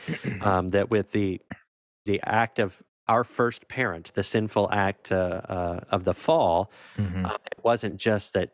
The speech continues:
Speaker 2: humans got messed up. Uh,
Speaker 1: Right.
Speaker 2: all of creation is affected.
Speaker 1: That's
Speaker 2: The,
Speaker 1: right.
Speaker 2: the land,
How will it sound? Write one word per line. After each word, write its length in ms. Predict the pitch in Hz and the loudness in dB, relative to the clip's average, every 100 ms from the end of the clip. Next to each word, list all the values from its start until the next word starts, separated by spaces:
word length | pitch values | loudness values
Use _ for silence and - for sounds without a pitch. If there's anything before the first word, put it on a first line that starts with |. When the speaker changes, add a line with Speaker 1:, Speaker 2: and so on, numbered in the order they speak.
| _ | _
Speaker 2:
humans 520 | - 120 107 90 85 | -2 0 0 -2 -2
got 260 | - 87 - | -2 -2 -2
messed 380 | 90 82 - 92 | -2 -2 0 0
up. 300 | 78 80 _ _ - 110 | 0 -4 _ _ -4 2
Uh, 80 | 98 | 4
Speaker 1:
Right. 140 | 92 | 4
Speaker 2:
all 160 | 107 113 | 2 2
of 120 | 95 | -2
creation 640 | - 110 98 95 98 - 90 | -4 -2 0 0 0 -4 -6
is 140 | 82 | -6
affected. 680 | 90 - 95 - - 87 - _ _ _ _ - | -6 0 0 -2 -6 -8 -10 _ _ _ _ -4
Speaker 1:
That's 120 | 98 | -2
Speaker 2:
The, 40 | |
Speaker 1:
right. 180 | 98 95 | -2 0
Speaker 2:
the 100 | 95 | 0
land, 560 | 90 95 98 90 85 | 2 2 2 0 -2